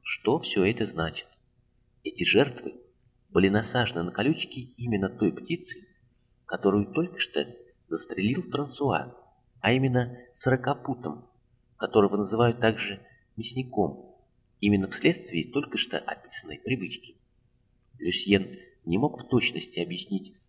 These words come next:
причину такого поведения птицы. Натуралисты и те сильно расходятся на этот счет.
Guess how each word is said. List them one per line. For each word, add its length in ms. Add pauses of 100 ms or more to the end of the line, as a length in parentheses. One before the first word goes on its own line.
(120)
причину 480
такого 400
поведения 600
птицы. 540 (760)
Натуралисты 680
и 200
те 480 (360)
сильно 420
расходятся 680 (480)
на 180
этот 260
счет. 420